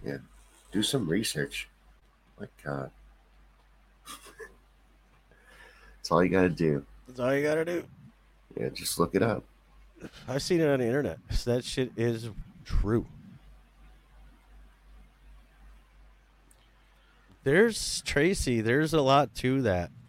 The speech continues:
Speaker 2: Me and Sean were talking about off the air. That there, there's a lot of, there's co-, coding in the D N A and, um,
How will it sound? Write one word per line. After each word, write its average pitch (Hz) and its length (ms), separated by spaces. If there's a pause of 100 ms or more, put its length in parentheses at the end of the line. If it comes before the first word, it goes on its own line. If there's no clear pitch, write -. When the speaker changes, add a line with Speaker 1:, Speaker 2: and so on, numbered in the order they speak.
(180)
Speaker 2:
Me 120 140
and 110 100
Sean 123 200
were 113 100
talking 101 320
about 92 240
off 90 260
the 92 160
air. 80 240 (920)
That 101 280
there, 113 160
there's 120 360
a 120 60
lot 110 340
of, 113 280 (480)
there's 107 300
co-, - 180 (240)
coding 117 480
in 104 220
the 98 80
D 107 260
N 101 100
A 101 420
and, 87 160 (560)
um, 85 540